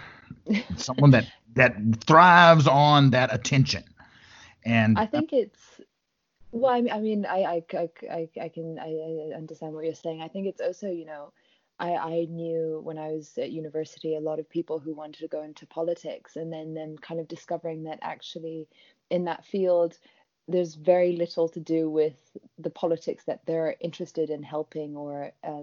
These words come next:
Speaker 1: contributing to, and that they'd have
Speaker 2: Right.
Speaker 1: to focus a lot of their attention on other things. So.
Speaker 2: Yeah, you have to play the games when you get into
Speaker 1: Mm.
Speaker 2: politics. You have to, you have to toe the,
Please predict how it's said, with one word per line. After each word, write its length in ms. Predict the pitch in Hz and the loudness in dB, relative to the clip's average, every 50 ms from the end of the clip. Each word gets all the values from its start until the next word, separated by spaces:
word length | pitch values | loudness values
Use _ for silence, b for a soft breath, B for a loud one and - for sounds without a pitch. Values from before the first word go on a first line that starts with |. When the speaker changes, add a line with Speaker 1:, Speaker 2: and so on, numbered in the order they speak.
| 143 | -16
Speaker 1:
contributing 600 | - - 170 165 - 170 156 156 151 143 147 147 156 | -10 -10 -10 -8 -8 -10 -10 -10 -10 -10 -10 -12 -14
to, 240 | - - 143 139 139 | -12 -12 -10 -10 -10
and 100 | - 147 | -12 -12
that 140 | 147 143 - - | -14 -14 -10 -10
they'd 120 | 156 151 | -8 -8
have 100 | - - | -8 -10
Speaker 2:
Right. 80 | - - | -12 -14
Speaker 1:
to 80 | - 160 | -14 -12
focus 360 | - 151 147 - _ 165 - | -12 -12 -12 -12 _ -18 -12
a 40 | 156 | -10
lot 200 | 156 156 147 - | -8 -8 -8 -10
of 80 | 143 - | -12 -12
their 140 | 151 151 | -12 -12
attention 480 | 151 143 139 147 151 147 - - 151 147 | -12 -14 -14 -14 -14 -14 -14 -20 -20 -20
on 140 | 147 143 143 143 - _ _ _ | -20 -20 -20 -20 -20 _ _ _
other 200 | 156 - - 143 | -16 -12 -12 -12
things. 420 | - _ - - - _ _ _ _ | -12 _ -20 -20 -20 _ _ _ _
So. 300 | - 147 139 131 120 - _ b b b b b b b b _ _ | -20 -18 -18 -18 -18 -20 _ b b b b b b b b _ _
Speaker 2:
Yeah, 100 | - 107 104 | -4 -2 2
you 160 | 123 156 185 | 4 6 8
have 180 | 175 190 196 196 | 8 8 6 4
to 80 | - 139 | 0 0
play 200 | - 160 147 139 | 4 4 4 4
the 100 | 117 104 | 4 2
games 420 | 92 110 107 98 80 76 85 87 | 2 0 0 0 -2 -4 -4 -4
when 100 | 92 92 | -2 -2
you 60 | 92 87 | -2 -2
get 140 | 90 98 95 | -2 -2 -2
into 140 | 92 87 82 | -2 -2 -2
Speaker 1:
Mm. 60 | 80 | -2
Speaker 2:
politics. 680 | - 92 85 87 87 - - 85 - - - - - | -2 -2 -2 -2 -2 -2 -4 -4 -4 -6 -8 -8 -4
You 140 | - 104 107 107 | 0 0 0 2
have 180 | 113 117 117 - | 2 2 2 4
to, 140 | - 120 117 117 - - - - - 90 73 | 2 0 0 0 -6 -14 -16 -12 -10 -6 0
you 140 | 101 104 101 | 2 6 8
have 140 | 113 117 110 | 8 6 6
to 80 | - 107 | 4 2
toe 240 | - - 135 127 127 | 6 8 8 10 10
the, 120 | 127 113 | 8 6